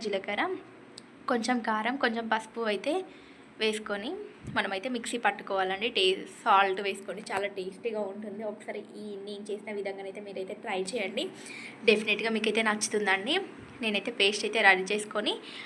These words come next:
ఇప్పుడు కొంచెం తీసుకొని మిగతాదైతే నేనైతే ఫ్రిడ్జ్లో స్టోర్ చేసుకుంటానండి. మళ్ళీ చేసుకున్నప్పుడు గుత్తి వంకాయకి యూజ్ అవుతుంది కదా, మళ్ళీ టూ డేస్ తర్వాత నేను ఇట్లా చేస్తాను.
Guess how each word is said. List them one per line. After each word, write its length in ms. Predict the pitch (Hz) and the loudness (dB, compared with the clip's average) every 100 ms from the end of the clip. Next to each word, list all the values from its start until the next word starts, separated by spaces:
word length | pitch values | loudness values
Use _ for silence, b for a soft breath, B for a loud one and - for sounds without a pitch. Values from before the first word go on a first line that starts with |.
| B B - 233 | B B -2 2
ఇప్పుడు 180 | 247 247 | 2 2
కొంచెం 280 | 240 247 254 233 220 208 196 196 - - - - | 2 2 2 2 0 -2 -4 -10 -14 -20 -2 2
తీసుకొని 420 | 240 240 220 262 294 226 | 2 4 2 2 0 2
మిగతాదైతే 440 | 214 208 220 208 277 247 | 2 4 2 2 0 0
నేనైతే 220 | 202 226 - | 0 -2 0
ఫ్రిడ్జ్లో 300 | 220 196 214 | 0 2 2
స్టోర్ 260 | 220 202 196 | 2 0 2
చేసుకుంటానండి. 680 | 208 208 196 190 190 190 262 269 | -2 -2 -2 0 2 2 4 6
మళ్ళీ 160 | 220 214 226 | 6 6 4
చేసుకున్నప్పుడు 520 | 233 - 202 202 214 | 0 -2 -4 -2 -2
గుత్తి 140 | 190 202 | 0 2
వంకాయకి 420 | 214 202 196 190 214 | 0 2 0 0 2
యూజ్ 180 | 190 202 | 2 2
అవుతుంది 300 | 190 190 185 185 | 0 -2 -2 0
కదా, 120 | 220 254 | 2 2
మళ్ళీ 140 | 202 - | 0 0
టూ 60 | 214 208 | 2 2
డేస్ 140 | 214 | 2
తర్వాత 200 | 214 202 233 | 0 0 -2
నేను 100 | 214 190 | -2 0
ఇట్లా 140 | 214 214 | 0 2
చేస్తాను. 400 | 190 202 185 190 | 2 4 4 4